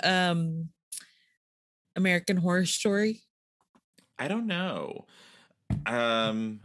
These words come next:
Speaker 2: I'm not sure. I mean, I could see she would be the artist of our time that would probably do an egot.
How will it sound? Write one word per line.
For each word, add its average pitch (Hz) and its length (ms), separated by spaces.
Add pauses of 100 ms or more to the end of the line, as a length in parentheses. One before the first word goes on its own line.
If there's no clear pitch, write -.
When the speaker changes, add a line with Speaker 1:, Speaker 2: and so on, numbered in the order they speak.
Speaker 2:
I'm 120 120
not 143 140
sure. 82 320
I 120 60
mean, 160 120
I 175 80
could 185 180
see 180 340
she 196 240
would 190 180
be 147 360
the 120 200
artist 98 400
of 95 120
our 92 120
time 87 340
that - 120
would 80 100
probably 85 380
do 80 180
an 64 100
egot. 64 800